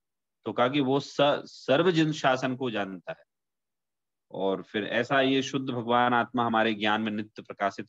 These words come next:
रहे, इस तरह से, आ, बात है। और इसकी, इसी बात को आगे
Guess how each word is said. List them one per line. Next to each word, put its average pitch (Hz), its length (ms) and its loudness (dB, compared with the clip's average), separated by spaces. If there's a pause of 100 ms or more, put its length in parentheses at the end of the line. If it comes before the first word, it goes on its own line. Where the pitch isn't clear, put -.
रहे, 117 160 -14 (1120)
इस 98 160 -12
तरह 92 180 -6
से, 147 280 -6 (680)
आ, 82 460 -2
बात 85 340 -2
है। 117 180 -8
और 113 320 -4
इसकी, 139 480 0
इसी 151 220 0
बात 135 240 2
को 147 420 -4
आगे 113 580 0